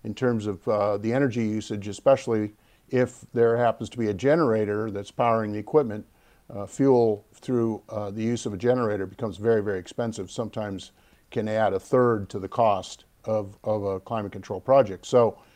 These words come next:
if we can use this device to modulate that piece of equipment, there was the opportunity to save the customer,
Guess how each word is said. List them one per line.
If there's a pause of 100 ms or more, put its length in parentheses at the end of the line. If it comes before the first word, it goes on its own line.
(340)
if
we
can
use
this
device
to
modulate
that
piece
of
equipment, (360)
there
was
the
opportunity
to
save
the
customer,